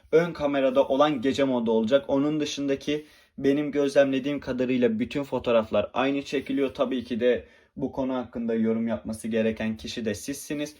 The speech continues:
Ha, "Ben her zaman en yeniden yanayım, en yeniyi alacağım." diyebilirsiniz. Aradaki farkı ben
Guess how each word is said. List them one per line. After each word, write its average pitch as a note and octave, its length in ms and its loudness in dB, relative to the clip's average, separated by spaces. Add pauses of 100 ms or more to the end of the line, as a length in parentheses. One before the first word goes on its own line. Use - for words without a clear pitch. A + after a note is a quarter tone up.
(240)
Ha, - 220 0
"Ben D3 140 4
her D3 220 2
zaman C#3+ 360 0
en C#3 140 0
yeniden C3 440 2
yanayım, B2 440 -2
en A#2+ 100 -4
yeniyi B2 380 -2
alacağım." A#2 420 0
diyebilirsiniz. B2+ 720 -4
Aradaki C3 480 0
farkı C3 420 0
ben C#3 200 4